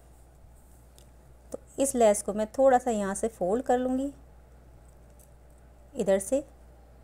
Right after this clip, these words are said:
और इसको किनारे पर आपको इस साइड में रखना है, बिल्कुल किनारे किनारे पर रखना है, जिससे हमारी चौड़ाई थोड़ी,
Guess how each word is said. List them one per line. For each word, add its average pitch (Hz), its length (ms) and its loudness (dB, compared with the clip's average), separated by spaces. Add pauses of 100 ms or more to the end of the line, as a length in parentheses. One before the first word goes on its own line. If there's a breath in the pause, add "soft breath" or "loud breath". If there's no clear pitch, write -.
(400)
और 226 220 2
इसको 302 200 -2
किनारे 240 440 2
पर 302 180 4
आपको 208 320 2
इस 202 80 -2
साइड 180 280 2
में 269 160 0
रखना 208 280 2
है, 165 200 -8
बिल्कुल 262 320 -2
किनारे 214 380 0
किनारे 185 320 -2
पर 185 140 -4
रखना 175 260 -6
है, 311 140 -4
जिससे 233 320 -2
हमारी 190 300 -2
चौड़ाई 180 360 2
थोड़ी, 180 280 -6